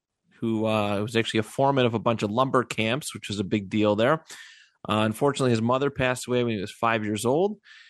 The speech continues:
And, um, because of that, the Grange family, they lived with a bunch of relatives. So, so they grew up,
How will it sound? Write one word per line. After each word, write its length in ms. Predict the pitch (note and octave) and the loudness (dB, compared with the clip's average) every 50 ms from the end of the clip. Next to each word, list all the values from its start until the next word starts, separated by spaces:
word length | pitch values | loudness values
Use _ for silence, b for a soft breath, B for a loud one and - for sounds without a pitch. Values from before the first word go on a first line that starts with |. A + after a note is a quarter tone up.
| B B B B G#2 | B B B B -4
And, 520 | A2 A2 A2 A2 A2 A2 A2 G#2+ G#2 G2+ | -2 0 0 2 2 0 0 -2 -2 -2
um, 540 | A2 G#2+ G#2+ G#2+ G#2+ G#2+ G#2 G#2 G#2 G#2 - - | -2 -2 -2 -2 -2 -4 -4 -6 -6 -8 -10 -14
because 280 | - - - D3+ C#3 C3+ | -10 -4 -2 -2 0 0
of 60 | C3 | 0
that, 300 | C3 C3 C3 C3 B2+ - | 2 2 2 0 0 -2
the 60 | A2+ | -4
Grange 340 | G#2+ A#2+ A#2+ B2 B2 A#2 - | -2 0 0 0 0 -2 -2
family, 400 | - B2 A#2+ A#2 A#2 A#2 A2+ A2 | -2 0 0 0 0 0 0 0
they 120 | A2 A2 | 0 -2
lived 200 | G#2+ A#2 G#2+ G#2 | -2 -2 -2 -2
with 120 | A2 G#2+ - | -4 -6 -4
a 60 | G#2 | -2
bunch 220 | - A2 G#2 G#2 | -2 -2 -2 -2
of 80 | G#2 G2+ | -2 0
relatives. 640 | G#2 G2+ G2 G2 F#2 - - F#2+ F2 D#2+ D#2+ - - | 0 0 0 0 -2 -4 -4 -6 -6 -6 -6 -8 -8
So, 160 | - F2 - - | -6 -6 -6 -6
so 280 | - - G#2 G2 F#2+ | -4 -2 -2 -2 0
they 200 | F#2+ A#2 A#2+ A#2 | 0 0 0 0
grew 260 | A2 G#2+ A2 A2 A2+ | -2 -2 0 0 2
up, 160 | G2+ F#2 - | 2 0 -2